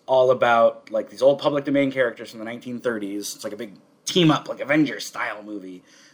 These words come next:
with the Scarab, uh, the Black Terror. That's a, uh, that's a nineteen thirties superhero that I have a lot of love for. Uh, uh, the Woman in Red. Uh, the bad guy's called the Sphinx.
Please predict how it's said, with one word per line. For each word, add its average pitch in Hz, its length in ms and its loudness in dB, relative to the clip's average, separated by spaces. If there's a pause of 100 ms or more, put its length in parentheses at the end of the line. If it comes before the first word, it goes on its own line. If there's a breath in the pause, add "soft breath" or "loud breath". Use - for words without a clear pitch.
with 110 220 -10
the 127 80 -2
Scarab, 156 880 4 (440 soft breath)
uh, 104 500 -4 (120)
the 107 120 -14
Black 123 460 -2
Terror. 143 640 0 (340)
That's 113 280 -8
a, 113 300 0
uh, 101 340 -4 (360 soft breath)
that's - 140 -8
a 127 40 -6
nineteen 123 300 -4
thirties 113 280 -6
superhero 104 320 -4
that 101 100 -2
I 101 100 -4
have 104 120 -8
a 98 40 -8
lot 98 180 -6
of 82 160 -16
love 92 220 -6
for. 95 460 -6 (560 soft breath)
Uh, 101 440 -6 (1300 loud breath)
uh, 101 260 -4
the 113 100 -6
Woman 143 240 6
in 131 120 2
Red. 120 540 4 (760 loud breath)
Uh, 98 580 -12
the 104 100 -16
bad 120 300 0
guy's 120 180 2
called 107 180 -8
the 101 60 -10
Sphinx. - 840 -8